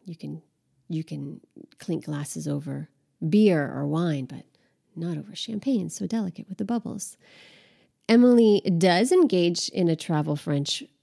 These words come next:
program, an app. Brava, love it. Uh, however, it's not really helpful for you because the, uh, subtitles aren't correct. So,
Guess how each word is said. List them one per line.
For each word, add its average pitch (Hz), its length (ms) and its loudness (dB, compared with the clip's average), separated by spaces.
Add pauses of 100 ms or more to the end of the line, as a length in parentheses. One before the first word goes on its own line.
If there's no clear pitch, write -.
(480)
program, 151 520 0
an - 180 -2
app. 165 400 -4 (540)
Brava, 165 840 0
love 156 340 -2
it. 233 400 -4 (400)
Uh, 175 440 -2
however, 240 1000 2
it's 185 260 -4
not 196 140 -2
really 185 180 -2
helpful 175 340 -6
for 180 160 -10
you 170 240 -2
because 170 680 -8
the, 82 760 -6
uh, - 180 -8
subtitles 175 800 -10
aren't - 240 -12
correct. - 520 -10
So, 180 380 -2